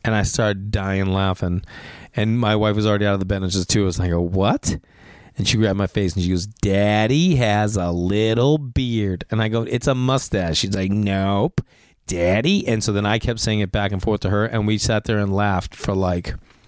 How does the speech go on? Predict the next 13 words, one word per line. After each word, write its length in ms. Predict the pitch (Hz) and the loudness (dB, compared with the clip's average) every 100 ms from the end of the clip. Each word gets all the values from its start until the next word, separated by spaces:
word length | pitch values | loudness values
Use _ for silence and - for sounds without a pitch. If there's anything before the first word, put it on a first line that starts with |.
| - _ - - - | -20 _ -20 -12 -4
twenty 260 | - 143 | -2 0
minutes 380 | 143 123 104 - - _ _ - | 2 0 -2 -6 -12 _ _ -12
<coughs> 60 | - - - - - - - - - - - - - _ - - - - - - - - - - - - 104 | -10 -8 -10 -8 -8 -6 -8 -14 -10 -10 -10 -20 -20 _ -2 0 0 -2 -2 -6 -8 -12 -16 -20 -20 -6 -2
about 240 | 98 95 | 0 0
this 140 | 107 | 2
little 240 | 101 113 110 | 2 2 0
beard 400 | 90 110 117 107 | 0 0 2 2
idea 300 | 90 90 87 | 0 -2 -2
that 120 | 87 | 0
she 100 | - | -2
came 260 | - 95 95 | 0 0 0
up 160 | 90 | -2
with. 260 | 92 85 - | -2 -4 -6